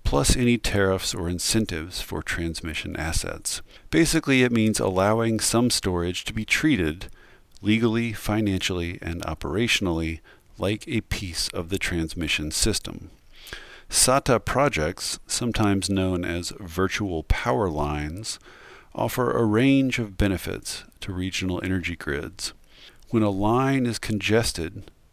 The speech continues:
it can offload some power to storage. At times of lower congestion, stored power can be injected to maintain high line utilization.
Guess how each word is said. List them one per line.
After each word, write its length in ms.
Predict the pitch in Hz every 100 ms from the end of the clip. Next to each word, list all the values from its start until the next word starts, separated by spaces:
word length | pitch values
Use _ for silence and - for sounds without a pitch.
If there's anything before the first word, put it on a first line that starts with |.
| _ -
it 160 | 123
can 160 | - 110
offload 640 | 101 113 - 87 87 98
some 220 | - 95 90
power 500 | - 123 104 85 92
to 140 | - 110
storage. 720 | - 127 101 76 - - - - - - - - -
At 180 | 104 107
times 380 | - 104 101 98
of 120 | 85
lower 360 | 90 127 143 101
congestion, 800 | 92 80 80 78 - 85 101 127
stored 600 | - - - 110 110 107
power 400 | - 92 90 95
can 180 | - 98
be 160 | 95
injected 720 | 90 92 110 123 - 80 - - - - - -
to 80 | 107
maintain 720 | 101 101 95 - 98 95 95
high 500 | 92 - - 95 95
line 420 | 82 82 85 87
utilization. 920 | 87 87 87 82 92 87 - 78 71